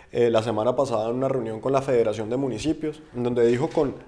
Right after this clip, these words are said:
absoluta claridad que su periodo constitucional va hasta el siete de agosto del dos mil veintidós. La agenda del gobierno nacional es la de la reactivación segura, la vacunación masiva y una transfa-, transformación social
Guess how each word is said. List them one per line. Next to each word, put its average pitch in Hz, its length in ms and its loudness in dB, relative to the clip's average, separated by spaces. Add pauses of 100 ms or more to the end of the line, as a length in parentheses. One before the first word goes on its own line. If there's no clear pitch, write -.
(120)
absoluta 143 640 2
claridad 131 440 2
que 151 120 -4
su 135 160 -8
periodo 120 400 2
constitucional 113 680 -6
va 127 80 6
hasta 139 260 0
el 131 120 0
siete 139 340 0
de 139 80 4
agosto 110 480 -2 (340)
del 123 140 2
dos 113 140 2
mil 110 160 -2
veintidós. - 580 -2 (280)
La 117 160 6
agenda 175 420 4
del 180 100 8
gobierno 135 360 4
nacional 120 520 -2 (400)
es 131 160 4
la 131 220 8
de 107 160 2
la 123 160 8
reactivación 120 680 0
segura, 156 360 0 (380)
la 127 180 8
vacunación 117 560 4
masiva 143 380 4 (260)
y 131 60 0
una 131 200 6
transfa-, 131 500 -2
transformación 117 680 2
social 123 480 2